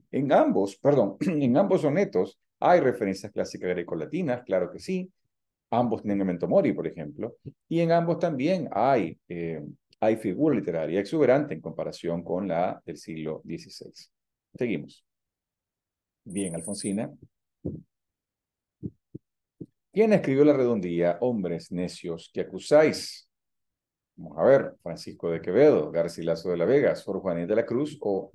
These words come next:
Anónimo. Esto es fácil, ¿verdad? Y es Sor Juana Inés de la Cruz, efectivamente. La primera escritora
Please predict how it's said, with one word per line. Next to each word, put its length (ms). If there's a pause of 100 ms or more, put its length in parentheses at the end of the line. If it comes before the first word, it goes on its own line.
(100)
Anónimo. 600 (920)
Esto 200
es 80
fácil, 400
¿verdad? 500 (100)
Y 160
es 440 (920)
Sor 280
Juana 240
Inés 260
de 80
la 140
Cruz, 420 (400)
efectivamente. 920 (380)
La 200
primera 340
escritora 720